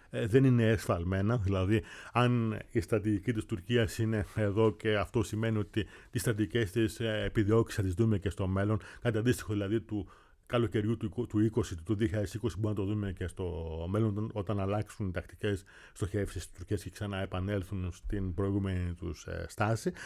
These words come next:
είναι πώς μια επόμενη η ίδια, ε, κυβέρνηση θα μπορέσει να πάει ξανά στην Ευρωπαϊκή Ένωση ή στον διεθνές στερέωμα και να πει ότι όχι, δεν είναι ομαλές οι, οι σχέσεις μας, εδώ χρειαζόμαστε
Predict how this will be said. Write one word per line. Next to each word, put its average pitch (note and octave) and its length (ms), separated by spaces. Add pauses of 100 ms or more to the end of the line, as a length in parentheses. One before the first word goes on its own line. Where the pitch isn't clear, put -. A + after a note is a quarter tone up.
(220)
είναι F#3+ 340 (100)
πώς C#4+ 340
μια D#3 220
επόμενη G2+ 640 (300)
η D3 320
ίδια, G2 460 (220)
ε, F#2 440
κυβέρνηση G#2 720 (240)
θα F3 120
μπορέσει D#3 480
να - 80 (120)
πάει C#3 260
ξανά A2 500 (280)
στην C3 200
Ευρωπαϊκή G2+ 640
Ένωση A#2+ 520 (300)
ή B2+ 180
στον G#2+ 220
διεθνές G#2+ 320
στερέωμα C#3+ 400
και - 100
να D#3 100
πει F#3 100
ότι F3+ 160 (120)
όχι, E3 440 (180)
δεν C4 200
είναι F#3+ 160
ομαλές G#2+ 460
οι, A#2+ 480 (100)
οι C3+ 60
σχέσεις D#3+ 480
μας, G3 220 (220)
εδώ G3+ 280
χρειαζόμαστε F#3+ 540